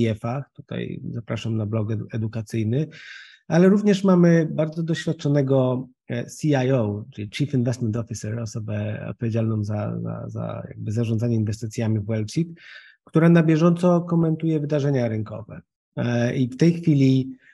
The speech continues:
e, raz, e, w tygodniu wypuszczamy taki,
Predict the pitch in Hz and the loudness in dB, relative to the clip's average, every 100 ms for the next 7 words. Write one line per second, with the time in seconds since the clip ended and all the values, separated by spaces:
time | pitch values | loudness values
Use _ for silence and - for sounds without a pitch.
0 | _ _ 127 123 127 135 147 147 - - | _ _ -2 0 2 4 4 0 -6 -2
1 | 135 120 117 - 123 123 135 135 127 123 | 0 0 -2 -4 0 0 2 2 2 0
2 | - 120 - 131 123 123 120 117 113 110 | -8 -12 -4 0 2 2 2 0 -2 -6
3 | 113 110 117 113 110 | -10 -8 -6 -4 -6